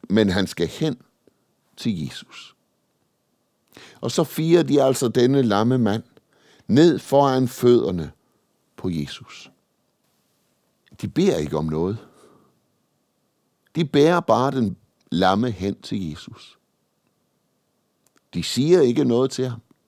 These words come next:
Men de viser i deres handling, hvad deres bøn er. "Jesus,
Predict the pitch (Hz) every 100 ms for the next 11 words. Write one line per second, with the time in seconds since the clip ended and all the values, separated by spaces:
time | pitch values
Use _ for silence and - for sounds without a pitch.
0 | _ _ _ _ _ _ _ - - -
1 | - 156 180 - _ _ _ _ - -
2 | 160 147 131 196 196 160 - 160 - 156
3 | 143 147 139 - - - 147 175 175 160
4 | 117 69 - _ _ _ _ _ _ _
5 | _ _ _ _ _ _ _ _ _ _
6 | _ 113 117 110 92 - 98 101 - 67
7 | - - _ _ _ _ _ _ _ _
8 | _ _ _ _ _ _ _ _ _ _
9 | _ _ - 104 143 165 - 151 - -
10 | -